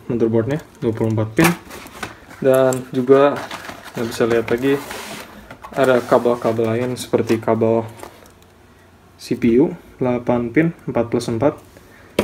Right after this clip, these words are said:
Lalu di sini ada kabel, eh, sata, dan isinya satu ini ada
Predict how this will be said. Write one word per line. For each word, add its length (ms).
Lalu 240
di 80
sini 400
ada 320
kabel, 400
eh, 240
sata, 480
dan 420
isinya 560
satu 320
ini 220
ada 480